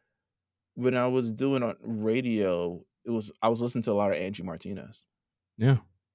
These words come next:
Speaker 2: that's a good, that, Angie's a good, um,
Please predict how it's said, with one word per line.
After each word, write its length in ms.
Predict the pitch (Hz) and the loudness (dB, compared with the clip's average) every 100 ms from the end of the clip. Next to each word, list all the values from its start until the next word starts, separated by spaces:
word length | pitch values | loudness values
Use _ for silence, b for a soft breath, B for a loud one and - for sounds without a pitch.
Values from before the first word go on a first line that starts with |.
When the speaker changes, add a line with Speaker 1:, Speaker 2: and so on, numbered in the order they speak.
| _ | _
Speaker 2:
that's 160 | 120 123 | 0 2
a 40 | |
good, 200 | 123 117 | 6 6
that, 140 | 92 117 - - 85 | 6 2 0 -6 4
Angie's 380 | 117 127 113 | 8 8 8
a 60 | 95 | 6
good, 280 | 98 92 - | 4 2 0
um, 380 | - 90 98 117 | -4 -2 -2 -6